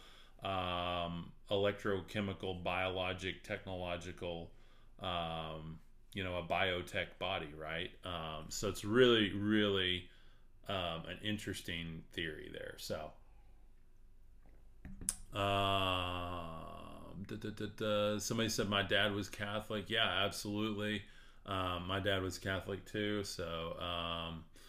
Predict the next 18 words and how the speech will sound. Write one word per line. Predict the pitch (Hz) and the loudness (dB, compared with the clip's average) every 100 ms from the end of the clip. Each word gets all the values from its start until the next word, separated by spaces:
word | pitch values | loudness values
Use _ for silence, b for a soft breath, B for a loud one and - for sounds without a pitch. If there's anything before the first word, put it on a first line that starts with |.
| B B | B B
once | 120 117 | 2 10
I | 123 | 10
learned | 123 120 | 10 8
about | 113 104 | 6 6
the | 107 | 4
Anunnaki, | 104 107 101 101 101 101 | 2 2 2 2 0 -2
the | 92 | -2
Bible | 90 92 92 90 | 0 0 0 -2
had | 92 | -2
a | 87 | -4
whole | - 117 107 104 95 | -2 0 2 2 0
new | 101 98 92 | -4 -2 -2
meaning. | 101 98 90 87 | 0 0 0 0
Now, | 92 92 | 0 2
Winter, | 110 107 110 104 | 2 4 2 2
fantastic | - 98 87 101 101 - 104 | 0 -4 0 0 0 -2 -6
comment | - 101 95 90 | -6 -4 -4 -2
there. | 101 98 | 2 2